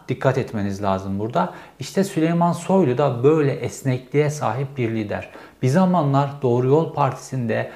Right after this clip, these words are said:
Demokrat Parti'de Tayyip Erdoğan'a karşı muhalefet yaparken Türkiye'deki en demokrat üslupla, en demokrat dille muhalefet yapıyordu. Hatta Tayyip Erdoğan'ı,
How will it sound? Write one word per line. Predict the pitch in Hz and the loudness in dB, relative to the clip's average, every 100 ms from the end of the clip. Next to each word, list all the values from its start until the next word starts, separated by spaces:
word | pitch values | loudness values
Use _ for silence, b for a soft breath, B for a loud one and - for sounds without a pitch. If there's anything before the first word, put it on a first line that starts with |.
| B - | B 0
Demokrat | 120 117 - 156 147 | 0 0 -2 -2 0
Parti'de | 156 127 123 117 139 139 B - | 2 2 0 -2 -2 -4 B -10
Tayyip | - 147 151 - | 0 2 2 4
Erdoğan'a | 143 165 151 147 139 | 4 4 0 0 -2
karşı | - 120 104 117 | -2 -6 -6 -6
muhalefet | 110 107 127 135 139 160 143 | -4 -2 0 0 0 -2 0
yaparken | 135 170 175 - 156 147 B B B | 2 0 0 -6 -8 -10 B B B
Türkiye'deki | - 180 190 190 165 139 135 - - - | -2 4 4 2 0 0 0 -4 -10 -6
en | 139 170 185 170 127 | 0 4 4 4 2
demokrat | 135 139 139 156 160 160 - | 4 2 0 0 0 -2 -6
üslupla, | 127 - - 165 - 113 107 135 | -6 -6 -2 -2 0 -2 -2 0
en | 156 156 | 0 2
demokrat | 139 139 135 160 147 - | 2 2 0 -2 -4 -2
dille | 127 147 123 110 | 0 2 2 0
muhalefet | 107 104 98 - 95 104 | 0 -2 -2 -8 -10 -8
yapıyordu. | 98 120 120 92 - B B B | -8 -6 -2 -2 -2 B B B
Hatta | - 156 - 180 135 | -4 -2 2 2 2
Tayyip | 127 135 143 127 | 0 0 0 2
Erdoğan'ı, | 139 180 156 123 131 | 2 2 -2 -2 -4